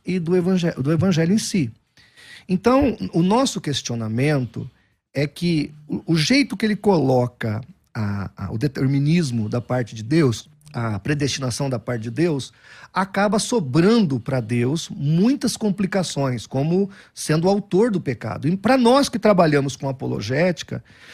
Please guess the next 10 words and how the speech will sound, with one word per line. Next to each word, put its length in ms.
nós 280
temos 380
um 120
problema 540
com 200
isso, 360
né? 180
Porque 720
nós 240
defendemos 1000